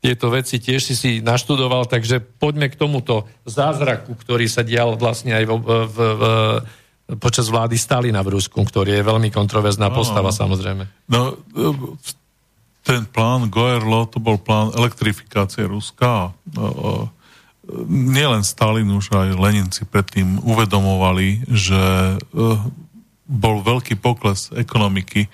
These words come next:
Speaker 2: po, e, revolúcii, ten začal už pred revolúciou, a preto aj revolúcia bola úspešná, ale pokračovala aj po revolúcii, lebo vlastne zničili celú krajinu. No a najprv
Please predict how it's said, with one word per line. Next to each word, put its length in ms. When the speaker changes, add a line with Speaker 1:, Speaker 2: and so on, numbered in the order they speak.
Speaker 2:
po, 160
e, 240
revolúcii, 640
ten 160
začal 400
už 240
pred 240
revolúciou, 800
a 80
preto 400
aj 160
revolúcia 480
bola 240
úspešná, 480
ale 240
pokračovala 720
aj 80
po 160
revolúcii, 480
lebo 240
vlastne 320
zničili 400
celú 240
krajinu. 480
No 160
a 120
najprv 400